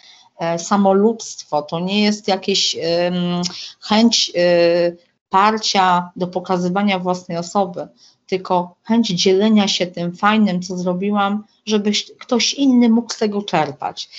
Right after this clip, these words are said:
bo ja tak samo czerpię od innych. Myślę, że jako, każdy nauczyciel musi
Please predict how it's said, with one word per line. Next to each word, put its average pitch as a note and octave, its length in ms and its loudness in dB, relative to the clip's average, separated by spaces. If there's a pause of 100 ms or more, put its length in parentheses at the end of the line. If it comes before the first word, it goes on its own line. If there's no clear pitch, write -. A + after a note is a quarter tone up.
(220)
bo G3+ 140 6
ja G#3 140 4
tak G#3 180 -2
samo A3+ 300 2
czerpię G3 440 -4
od F3 180 -6
innych. D3 520 -12 (520)
Myślę, B3+ 300 4
że B3+ 60 6
jako, B3 220 2 (600)
każdy B3+ 280 2
nauczyciel A#3 760 4
musi A3 680 2